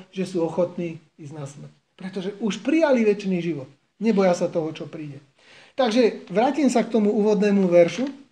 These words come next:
aby sme pochopili. Áno, nachádzame sa v situácii, kedy sa drak rozhneval na ženu a odišiel bojovať s ostatnými z jej semena. To sme my, tí, tie ostatky, áno, ktorí zachovajú prikázania Božie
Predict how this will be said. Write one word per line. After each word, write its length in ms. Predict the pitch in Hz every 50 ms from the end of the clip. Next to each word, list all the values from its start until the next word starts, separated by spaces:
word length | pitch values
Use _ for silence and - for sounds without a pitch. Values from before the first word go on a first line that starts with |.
| _ _ _ _ _ _ _ _ _ _ _ -
aby 140 | 190 196 214
sme 140 | 214 214 208
pochopili. 480 | 214 233 220 - 247 - - 208 185 190 -
Áno, 240 | 240 240 233 185 175
nachádzame 600 | 202 226 226 - 294 294 277 240 277 254 240 233 226
sa 180 | - 233 208
v 80 | - -
situácii, 640 | - 262 240 254 262 233 208 190 185 185 214 190 -
kedy 200 | 226 214 196 208 -
sa 160 | - 214 190
drak 320 | 180 220 262 262 226 202
rozhneval 560 | 233 269 285 269 240 233 233 220 202 190 185
na 160 | 185 180 180 175
ženu 320 | 175 196 196 190 147 - - - - - - -
a 160 | - 185 196 -
odišiel 480 | 240 247 262 247 - - 262 226 208
bojovať 460 | 185 175 247 269 262 240 226 208 190 170 170
s 60 | 214
ostatnými 600 | 277 285 262 - 277 262 262 262 240 233 226 220
z 60 | 180 208 220 202
jej 40 | 196
semena. 480 | 196 - 196 185 175 160 147 139 131 - _ _ _ _
To 80 | 254 269
sme 400 | 262 214 254 226 208 202 208 - - - _
my, 320 | - 190 190 175 147 - - - - _ _ _ _
tí, 320 | - 226 220 226 226 220
tie 160 | 220 208 214 - -
ostatky, 640 | 208 196 190 - - 214 196 196 - - - 139 - _ _
áno, 320 | - 135 165 202 233 - - _ _
ktorí 320 | - - 233 214 202 196 185
zachovajú 640 | 220 220 220 - 240 226 226 220 214 208 202 180
prikázania 720 | - 196 202 202 - 214 202 190 190 196 185 175 160 143 139
Božie 400 | 139 190 190 175 196 190 175